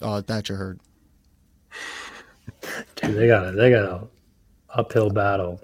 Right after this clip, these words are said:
Speaker 1: Yep, they do.
Speaker 2: um, here. They, it's not gonna be, not an easy road, but they got a lot of games to win. You know, the bats have to step it up. I mean, Jordan Thompson, like, what are you doing, dog? Like, oh for five, you, massive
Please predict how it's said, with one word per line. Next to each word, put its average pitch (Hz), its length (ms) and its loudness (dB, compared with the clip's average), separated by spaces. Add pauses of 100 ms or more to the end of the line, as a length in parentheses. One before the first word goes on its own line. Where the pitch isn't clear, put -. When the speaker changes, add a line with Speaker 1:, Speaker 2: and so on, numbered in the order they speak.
Speaker 1:
Yep, 104 320 -10
they 110 140 -4
do. 95 100 -4
Speaker 2:
um, 98 280 -6 (100)
here. 98 300 -4
They, 104 160 0
it's 104 320 -4
not 104 220 -2
gonna 107 200 -2
be, 98 380 -6
not 123 220 6
an 113 120 2
easy 107 300 2
road, 98 440 -2
but 107 120 -8
they 113 80 2
got 123 140 8
a 113 40 8
lot 104 220 6
of 104 80 -2
games 104 260 -4
to 101 100 -8
win. 101 340 -6 (1080)
You 104 140 0
know, 95 140 -4
the 107 100 2
bats 110 340 6
have 107 140 4
to 101 80 -4
step - 320 -2
it 104 80 2
up. 98 240 0
I 113 120 0
mean, 101 340 -2 (240)
Jordan 113 320 4
Thompson, 104 540 0
like, 95 220 -6
what 117 200 2
are - 20 2
you 101 140 0
doing, 101 320 0
dog? 95 400 -2
Like, 98 280 -2
oh 117 200 8
for 113 160 0
five, 104 760 2
you, 104 260 -2 (320)
massive 107 880 0